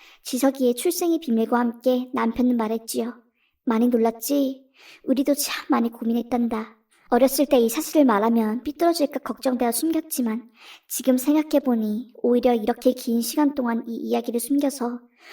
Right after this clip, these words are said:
너가 받을 충격을 생각하지 못한 것 같구나. 하지만 지석아, 나는 자부할 수 있어. 널 키우면서 한순간도 최선을 다하지 않은 적이 없다. 나는 널 정말 친자식 그 이상으로 생각했고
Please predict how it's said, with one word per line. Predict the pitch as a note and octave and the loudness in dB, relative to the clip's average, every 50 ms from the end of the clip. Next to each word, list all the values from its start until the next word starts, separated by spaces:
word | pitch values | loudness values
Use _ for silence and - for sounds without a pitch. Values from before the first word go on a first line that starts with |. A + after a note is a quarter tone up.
| - - | -14 0
너가 | C#4 B3 A#3+ B3+ C#4 | 2 2 4 4 4
받을 | C4+ B3 A3+ A3 B3 | 2 2 -2 0 -2
충격을 | A#3 - - E4 E4+ D#4+ D4+ D4 C#4 | -2 -2 -2 0 0 2 2 2 0
생각하지 | C#4 - E4 F4 F4 F4 - D4+ C#4 A#3 | -2 -2 -4 -4 -6 -4 -6 -6 -6 -6
못한 | A3 - - - C4 | -8 -8 -6 -8 -8
것 | B3+ C4+ | -8 -6
같구나. | A#3+ B3 B3 - C4+ B3 A#3 A#3+ - - _ _ _ _ _ _ _ _ _ | -8 -10 -8 -4 -4 -4 -4 -4 -8 -14 _ _ _ _ _ _ _ _ _
하지만 | - C4+ - C4+ C4+ C4+ C4+ | -6 -4 0 2 2 2 2
지석아, | C#4 C4+ - - A#3+ - - A#3+ B3 C4 B3+ - _ _ - - - - | -2 -6 -6 -6 -6 -4 -4 -4 -4 -6 -8 -12 _ _ -20 -20 -12 -4
나는 | C4+ A#3+ A#3 B3+ B3 | -2 0 2 2 0
자부할 | - - A3+ B3+ B3 B3+ B3+ | 0 -4 -2 0 0 0 0
수 | B3+ - | -4 -8
있어. | A#3+ - - - - A#3 A3 - - _ _ _ _ _ | -10 -10 -10 -8 -8 -8 -8 -8 -14 _ _ _ _ _
널 | - A#3 A3+ A#3 | 0 2 2 2
키우면서 | A3+ - - F4+ E4+ D4 C#4+ C#4+ C4 D4 | 0 -2 -2 0 2 2 2 2 2 0
한순간도 | C#4+ D4 D#4 E4+ D#4+ F4 F4 F4 E4+ D4+ C4+ B3 B3+ B3 | 2 2 2 2 2 -2 -6 -4 -2 -2 0 0 0 -2
최선을 | - E4 E4 - E4 D#4+ D4 | -2 -4 -4 0 0 0 0
다하지 | - - A#3 A3+ A#3 - A3+ | 0 -4 -6 -6 -6 -6 -6
않은 | A3 A3+ A#3 A3+ | -6 -6 -6 -6
적이 | B3 A#3+ - B3 | -8 -8 -8 -8
없다. | A3 - - _ - C4+ A#3+ - _ _ _ _ _ - - - - - - | -10 -10 -14 _ -12 -12 -12 -12 _ _ _ _ _ -20 -20 -20 -20 -10 -2
나는 | C4+ B3+ B3 B3+ C4 C4 B3 | 0 2 4 4 4 2 2
널 | A#3 A3+ A#3 A#3+ A#3+ | 2 4 4 2 2
정말 | A#3+ - B3 A3+ A3 A3+ A3 | 0 -4 -6 -4 -4 -4 -6
친자식 | - - F4+ F4+ F4 D#4 D4 - - _ _ | -6 -4 -4 -2 -2 -2 -4 -4 -12 _ _
그 | - - B3 | -12 -8 -6
이상으로 | A#3+ A#3 - C#4+ C#4 C4 C4 B3+ | -6 -4 -2 0 0 0 0 0
생각했고 | - - C#4+ D#4 D4+ D4+ - B3+ - - - B3+ C4 C4 B3+ C4 C4 | -2 -2 -2 -2 -2 -4 -8 -8 -8 -6 -4 0 0 0 0 0 -4